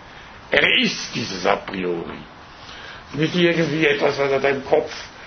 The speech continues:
mit sich herumträgt, wie einen geheimen,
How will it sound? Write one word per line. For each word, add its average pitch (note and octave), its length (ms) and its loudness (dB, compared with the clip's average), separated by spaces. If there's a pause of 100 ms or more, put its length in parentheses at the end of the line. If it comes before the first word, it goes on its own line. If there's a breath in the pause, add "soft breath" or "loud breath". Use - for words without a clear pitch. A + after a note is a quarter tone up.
(320 loud breath)
mit D3+ 240 -4
sich D#3 220 -2
herumträgt, D3 1000 4
wie C#3+ 220 -4 (640 loud breath)
einen B2 280 2
geheimen, A#2+ 720 4